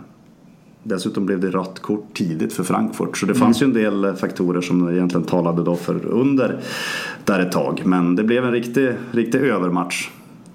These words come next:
Speaker 1: Eh, vad tror vi, vad tror vi om returen? Bör
Speaker 2: Det
Speaker 1: det inte
Speaker 2: blir
Speaker 1: kunna bli något liknande?
Speaker 2: Ja, det blir fullt ös.
Speaker 1: Mm.
Speaker 2: Eh, vet ju, det brukar vara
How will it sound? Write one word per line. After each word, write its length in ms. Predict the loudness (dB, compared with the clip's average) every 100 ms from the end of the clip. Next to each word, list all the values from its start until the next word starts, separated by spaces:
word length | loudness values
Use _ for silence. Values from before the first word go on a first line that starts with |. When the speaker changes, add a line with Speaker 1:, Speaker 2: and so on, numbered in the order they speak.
| -14 -8
Speaker 1:
Eh, 60 | -6 -4 -2
vad 200 | 0 0
tror 180 | 2 2
vi, 200 | 2 0 0
vad 180 | -2 0
tror 140 | 2
vi 60 | 2
om 100 | 2
returen? 640 | 2 2 0 0 -4 -8 -10 -14 -20 -20 -20 -20 -20 -20 -20 -18 -16 -2
Bör 80 | 4
Speaker 2:
Det 60 | 6
Speaker 1:
det 60 |
inte 120 | 6 6
Speaker 2:
blir 80 |
Speaker 1:
kunna 100 | 2 2
bli 80 |
något 120 | 0 0
liknande? 380 | -2 -2 -4 -6 -12 -8 0
Speaker 2:
Ja, 200 | 0 0 -4
det 60 |
blir 100 | -6
fullt 300 | -4 -4 -2
ös. 360 | -2 -2 -8 -16 -20 -20 -10 -2
Speaker 1:
Mm. 320 | 0 0 -4
Speaker 2:
Eh, 120 | -6 -4 -4 -6 -8 -14 -16 -18 -8
vet 260 | -8 -6 -2
ju, 200 | 0 0
det 120 | 0 0 0
brukar 240 | -4 2
vara 100 | 4